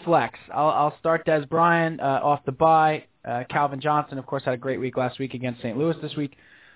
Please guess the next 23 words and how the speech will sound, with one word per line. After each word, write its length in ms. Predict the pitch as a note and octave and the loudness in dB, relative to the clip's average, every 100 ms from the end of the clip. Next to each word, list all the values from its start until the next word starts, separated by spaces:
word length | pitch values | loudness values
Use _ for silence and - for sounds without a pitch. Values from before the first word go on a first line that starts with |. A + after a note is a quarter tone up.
| - | -2
Um, 480 | C3 C3+ C3 B2+ B2+ | 2 4 4 2 2
but, 360 | E3+ E3+ E3 - _ _ _ _ _ _ | 2 4 2 -2 _ _ _ _ _ _
uh, 280 | - C3+ C#3 | -2 0 2
I 240 | - D3+ D#3 | 2 0 0
could 160 | - F3+ - | -2 -4 0
start 260 | G3 G#3 | 2 2
Louis 180 | G#3 A3+ A#3+ | 4 2 2
Murphy 340 | C4 D#4 A#3+ | 0 2 -2
again, 320 | G3+ F#3+ G3+ G#3+ _ _ D#3+ | 0 0 0 -4 _ _ -2
uh, 220 | E3+ F3 | 2 2
in 160 | F#3 F#3+ | 0 -2
that, 280 | F3+ F3 - _ | 0 0 -2 _
<laughs> 80 | |
in 220 | E3+ - G#3 | -6 0 2
that 280 | E3 - - | 2 0 2
flex 260 | G3 F#3+ - | 2 2 -4
spot, 340 | - E3+ E3+ | 0 2 2
or 140 | F#3 F#3+ | 2 2
I 80 | G3 | 2
could 180 | F#3+ E3+ | -2 -4
start 260 | G#3 G3 G3 | 0 0 0
Braylon 320 | F#3 F3+ E3+ | 0 0 0
Edwards. 360 | E3 D3 A#2 | -4 -4 -10